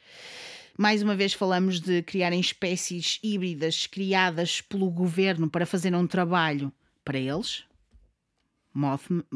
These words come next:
eu falei do Mothman, falei de outras coisas também criptidos. Basicamente o que eles tentam fazer é usar todas as características melhores de cada animal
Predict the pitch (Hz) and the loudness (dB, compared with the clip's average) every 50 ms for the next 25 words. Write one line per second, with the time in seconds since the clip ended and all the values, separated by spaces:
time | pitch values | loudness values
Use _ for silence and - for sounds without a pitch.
0 | 147 160 - - _ _ - 165 160 - - 147 143 160 170 160 143 147 143 143 | -6 -6 -8 -8 _ _ -8 -6 -6 -6 -6 -6 -4 -2 -2 -2 0 0 0 0
1 | 143 156 160 - - 220 208 220 240 262 277 _ _ - - - - - - - | 0 -2 -2 -2 -2 0 0 2 0 0 -2 _ _ -20 -20 -20 -20 -20 -20 -20
2 | - - - - 170 165 170 175 170 151 165 165 147 - 156 160 156 - - - | -20 -8 -2 0 2 4 4 4 4 4 2 0 0 0 -2 -2 -2 -4 -4 -4
3 | - 165 156 156 151 147 147 143 - - - - - 151 151 151 143 147 143 - | -2 -2 0 0 0 0 -2 -2 -4 -6 -6 -2 -2 0 2 2 2 0 0 -2
4 | 165 160 151 143 - - - 139 127 120 - - - - - _ _ _ _ _ | -2 -2 -2 -4 -6 -8 -8 -8 -8 -8 -10 -12 -14 -16 -18 _ _ _ _ _
5 | _ _ _ _ - 208 190 220 220 226 208 - 247 240 - 254 240 240 247 247 | _ _ _ _ -10 -4 0 2 2 2 2 0 0 0 2 2 4 4 2 2
6 | - - - 269 269 254 - - 269 262 262 285 277 - 294 294 262 240 285 302 | 0 0 0 0 0 0 2 2 2 4 4 2 2 2 2 2 2 2 2 2
7 | 320 339 - - 247 269 294 302 - - - 240 214 196 226 233 233 233 233 - | 2 0 0 2 2 2 2 2 0 0 0 0 2 4 4 4 4 4 2 0
8 | - 247 226 202 175 165 170 180 170 - - 190 196 185 - - 208 214 196 - | 0 2 2 2 2 0 0 -2 -2 -2 -2 -2 -2 -2 0 0 0 0 0 -2
9 | - - - - 180 156 160 180 185 190 185 190 190 180 165 151 156 - - - | -4 -6 -4 -2 0 2 2 4 4 4 4 4 2 2 2 0 0 -2 -2 -4
10 | - - _ _ _ - 147 147 147 143 139 - - 151 139 143 147 160 175 185 | -6 -10 _ _ _ -10 -6 -4 -2 -2 -2 -2 0 0 2 2 2 2 2 2
11 | 208 208 202 240 302 | 2 2 2 2 0